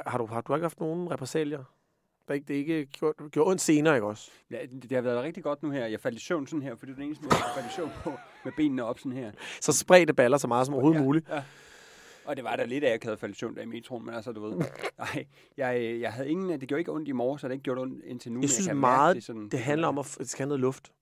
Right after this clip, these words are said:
Speaker 2: Ja.
Speaker 1: Og jeg ved ikke, om det er rigtigt.
Speaker 2: Nej.
Speaker 1: Øh, for jeg, altså, min, min morfar havde sådan nogle tåsskiller, som jeg
Speaker 2: Det er
Speaker 1: føler også, vi har
Speaker 2: nemt, ja.
Speaker 1: talt om.
Speaker 2: Ja.
Speaker 1: Og det kan også være, der er nogle røvskiller, som, som, som simpelthen, altså, for jeg synes jo, der er jo enormt,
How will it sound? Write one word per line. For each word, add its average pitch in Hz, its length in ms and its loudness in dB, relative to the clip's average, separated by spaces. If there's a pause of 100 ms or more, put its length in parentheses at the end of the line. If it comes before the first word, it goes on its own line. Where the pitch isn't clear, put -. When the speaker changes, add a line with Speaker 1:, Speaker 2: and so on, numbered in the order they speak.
(140)
Speaker 2:
Ja. 120 60 -6
Speaker 1:
Og 107 60 -6 (100)
jeg 139 160 2
ved 175 80 2
ikke, 180 80 0
om 156 40 -4
det 170 80 2
er 143 60 0
rigtigt. 160 340 -2 (160)
Speaker 2:
Nej. 117 180 -8
Speaker 1:
Øh, 110 420 -2
for 139 120 -4
jeg, 147 220 2
altså, 127 180 -6
min, 147 240 -4
min 143 100 0
morfar 185 240 2
havde 156 120 6
sådan 139 100 0
nogle 127 100 -2
tåsskiller, 110 580 0
som 123 260 -10
jeg 131 80 -12
Speaker 2:
Det 127 160 -4
er - 40 -6
Speaker 1:
føler 143 140 2
også, 131 120 0
vi - 20 0
har 131 40 2
Speaker 2:
nemt, 110 100 -4
ja. 160 40 6
Speaker 1:
talt 143 120 4
om. 135 120 2
Speaker 2:
Ja. 131 60 -6 (420)
Speaker 1:
Og 143 40 4
det 135 80 6
kan 156 60 6
også 160 140 4
være, 160 100 6
der 143 60 6
er 135 80 4
nogle 139 200 0
røvskiller, 123 520 2
som, 135 180 -4
som, 135 200 -2
som 139 200 -2
simpelthen, 143 220 0
altså, 131 120 -6
for 143 60 -2
jeg 156 120 4
synes 165 160 -10
jo, 165 60 0
der 147 100 2
er 131 40 6
jo 135 60 2
enormt, 156 260 -2